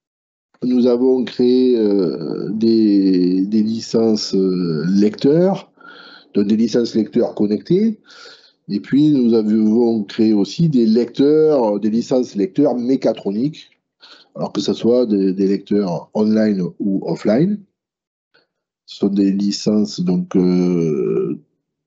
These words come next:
spécifiques, euh, qui sont identiques quelle que soit, euh, la gamme, que ce soit l'entry, le prime ou la secure. Vous savez qu'il y a un effet aussi, euh, au niveau de volume, hein, donc, euh, on a un prix dégressif en fonction des quantités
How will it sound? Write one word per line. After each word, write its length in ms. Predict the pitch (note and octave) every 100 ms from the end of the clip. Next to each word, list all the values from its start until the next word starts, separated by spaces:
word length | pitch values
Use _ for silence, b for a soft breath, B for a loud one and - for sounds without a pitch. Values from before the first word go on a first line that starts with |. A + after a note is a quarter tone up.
| _
spécifiques, 760 | - - F#2+ - - - F#3 F3+ - _ - _
euh, 640 | E3 D#3 F3 D#3 - - G1+ - - _ B B B B B
qui 140 | - -
sont 100 | A2+
identiques 640 | A2+ A#2 A2 - B2+ A#2 G#2+
quelle 160 | A#2+
que 140 | A2 A#2
soit, 840 | - A#2+ A#2 A2+ G#2 G2 F2+ F2
euh, 20 | F#2+
la 180 | G2
gamme, 320 | G#2 C3 D#3+ D#3+
que 80 |
ce 100 | -
soit 160 | F#2 G2+
l'entry, 380 | F#2+ F#2+ - A2+
le 100 | G2+
prime 280 | - G#2+ F#2+
ou 120 | F2+
la 100 | F#2
secure. 440 | F2 F#2+ - F#3+ - _ _ _ _ _ _ _ _ _ _ - - B B B B _ _ _ -
Vous 60 |
savez 320 | G#2 A#2+ B2
qu'il 100 | A2+
y 40 | A2
a 40 |
un 60 | G#2+
effet 460 | G#2 A2 A2+ A2+
aussi, 480 | G#2 G2 - G#2 G#2
euh, 400 | F#2+ F#2 F#2 F#2
au 500 | F2+ F2+ E2+ G#1+ F2
niveau 220 | G2 G2+ G2+
de 80 |
volume, 360 | G2 A2 C3 D3+
hein, 240 | A2+ C3
donc, 460 | A2+ G2 F#2 F2+ -
euh, 720 | F#2+ F2 E2 D#2 - - -
on 140 | - F#2
a 60 | F#2+
un 100 | F#2+
prix 160 | -
dégressif 580 | G#2+ G2+ G2 - B2+ A#2
en 80 | F#2
fonction 280 | G2 F#2 G2+
des 140 | F#2
quantités 640 | - G2 G2 F#2 A2 G#2+